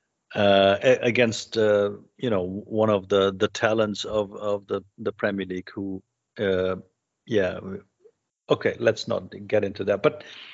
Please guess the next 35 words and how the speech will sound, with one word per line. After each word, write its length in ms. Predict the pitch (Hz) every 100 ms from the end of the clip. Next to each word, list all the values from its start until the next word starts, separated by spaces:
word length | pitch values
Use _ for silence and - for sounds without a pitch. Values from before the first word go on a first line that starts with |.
| - -
yeah, 200 | 143 113
and, 180 | 151 156
and, 220 | - 165 156 _ _ -
uh, 160 | 156 -
exactly, 480 | 151 127 175 196 107
he 100 | 110
nullified 580 | 110 143 185 - 104 104 -
the 100 | 104
threat 300 | - 107 107
of, 100 | 98
of 220 | - 110 - -
Phil 220 | 110 101
Foden, 360 | 113 104 113 117
and 320 | 113 113 113
he 240 | 123 120 120
was, 380 | 120 113 - - _ _ _ _ _ _ _ _
um, 460 | 107 101 98 98 98 - - _ _ _ _ _ -
yeah, 140 | 131
on, 320 | 110 - 143 143
you 120 | 156
know, 160 | 160 113
he, 200 | 135 156
he 180 | - 156
did 300 | 120 185 - -
w-, 220 | 113 117 -
what 440 | 123 123 127 123
was 260 | 123 120 113
needed 460 | 139 165 107 107 -
in 120 | 120
this 180 | 120 -
game, 420 | 156 127 101 107 _
being 380 | 127 123 117 113
defensively 800 | 107 - 135 123 127 117 104 107
solid. 560 | - 160 147 98 95 _ _ -
Uh, 340 | 107 104 104